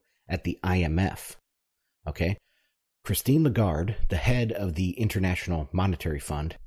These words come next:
has been found guilty of criminal charges linked to the misuse of public funds dating to her time as, uh, France's finance minister. She will not serve jail time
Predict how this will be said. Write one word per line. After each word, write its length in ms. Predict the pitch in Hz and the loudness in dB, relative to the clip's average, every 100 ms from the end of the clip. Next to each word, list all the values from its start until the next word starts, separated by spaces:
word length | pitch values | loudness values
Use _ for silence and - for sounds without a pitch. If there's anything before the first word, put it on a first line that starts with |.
| - | -8
has 180 | - 98 | -2 0
been 160 | 98 98 | 2 0
found 340 | 104 104 85 | 0 0 0
guilty 460 | 87 131 - 87 - | 0 0 0 -4 -4
of 120 | 80 | -8
criminal 360 | - 113 107 87 | -2 2 2 2
charges 500 | - 107 85 73 - - - - | 0 -2 0 -4 -8 -14 -20 0
linked 280 | 107 117 | 0 0
to 80 | - | -4
the 120 | 92 | -2
misuse 580 | 90 110 131 98 110 107 | 0 2 0 0 0 0
of 200 | 78 - | -6 -6
public 320 | - 98 92 | -2 0 0
funds 480 | - 123 104 78 - - _ _ | -2 0 0 0 -6 -14 _ _
dating 280 | 107 117 107 | 2 4 2
to 180 | 110 | 2
her 140 | 104 110 | 2 2
time 480 | - 90 82 82 82 _ _ | 2 0 0 -2 -4 _ _
as, 240 | 95 90 - _ _ - | -2 -2 -6 _ _ -12
uh, 100 | - | -12
France's 640 | - 110 107 - 95 - - | 0 2 2 0 -2 -4 -6
finance 420 | - 98 92 85 - | 0 2 2 0 0
minister. 540 | 92 98 - - - - - - | 2 2 0 -6 -8 -14 -20 -12
She 140 | - 104 | 0 2
will 160 | 92 | 4
not 300 | 90 92 - | 4 2 0
serve 320 | - 120 117 | -2 0 0
jail 240 | 95 92 87 | 0 2 2
time 380 | - 85 82 | 0 -2 0